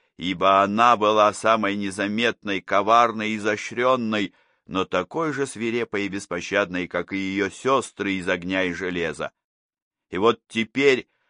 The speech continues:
пришло осознание всего этого ужаса. Что же он наделал? Сколько же жизней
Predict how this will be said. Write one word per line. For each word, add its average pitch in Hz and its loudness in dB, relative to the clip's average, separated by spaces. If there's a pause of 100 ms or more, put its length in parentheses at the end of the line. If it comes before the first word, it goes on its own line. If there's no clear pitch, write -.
(140)
пришло 120 4
осознание 131 2
всего 123 -2
этого 117 0
ужаса. 120 -6 (960)
Что - 2
же 127 2
он 120 2
наделал? 113 2 (1300)
Сколько 147 2
же 143 0
жизней 139 -4